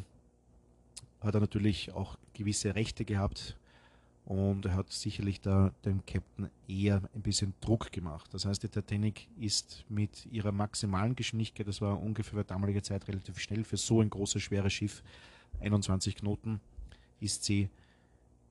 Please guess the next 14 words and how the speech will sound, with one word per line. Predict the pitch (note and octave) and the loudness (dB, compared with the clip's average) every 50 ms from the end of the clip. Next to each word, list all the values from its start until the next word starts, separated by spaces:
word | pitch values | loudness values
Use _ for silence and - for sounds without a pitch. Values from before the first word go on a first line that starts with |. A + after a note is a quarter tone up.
| _ _ - | _ _ -2
Richtung | G#2+ G#2 - - - G2+ G2+ F2+ - - | -2 -2 0 0 -2 -2 -2 -2 -4 -4
New | G2+ G2 G#2+ G#2+ | -2 2 4 4
York | G#2 F2+ F2+ E2 C#2+ - - - - - - - - - - - | 4 4 4 2 2 0 -4 -8 -10 -10 -14 -20 -20 -20 -20 -10
gerast. | - G2+ F#2+ F#2+ F#2+ F#2+ - - _ - F#2+ F2+ F2 E2+ E2 E2 D#2+ - - - - - - - _ - - - - - - - - - - - _ - - _ _ - _ _ | -4 -2 0 0 0 -2 -6 -12 _ -8 -6 -4 -2 0 0 0 0 -2 -4 -4 -6 -10 -16 -20 _ -20 -20 -20 -20 -20 -20 -20 -20 -20 -20 -20 _ -20 -20 _ _ -20 _ _
Es | - B2 A#2 - | -2 0 4 4
hat | C3 C3 - - - - - - | 4 4 4 0 -6 -12 -6 -2
am | B2+ C3 C3 C3 C3+ B2+ | 0 2 2 4 2 2
späten | A#2 - - - - _ - C3 C3+ C#3 - - C#3+ C3+ | 0 -2 -4 -8 -8 _ 0 2 2 2 0 -4 -8 -8
Abend | - A2+ A#2+ B2+ C3+ C3 - - | -8 -6 -6 -4 -4 -6 -8 -12
Funksprüche | - - - E3 F#3+ - - - - D#3+ E3 D#3+ - - D#3+ | -8 -4 -4 -4 -2 -4 -6 -4 -2 0 0 0 0 -2 -4
gegeben, | - D#3 C#3+ - C3+ C3+ C3+ C#3+ C#3 C3+ - - _ - - _ _ _ - _ _ _ - - - - - - - - - - - _ _ _ _ - - | -6 -6 -6 -2 0 0 2 2 2 0 -2 -6 _ -20 -20 _ _ _ -20 _ _ _ -20 -20 -20 -20 -20 -20 -20 -16 -14 -14 -14 _ _ _ _ -6 0
dass, | B2 A2+ G#2+ - - - - A2+ A#2+ | 0 2 2 4 2 2 0 0 -4
wie | A#2+ A2+ | -4 -6
gesagt, | - - - A2+ G#2+ - - - | -4 -2 -2 -2 -2 -4 -10 -20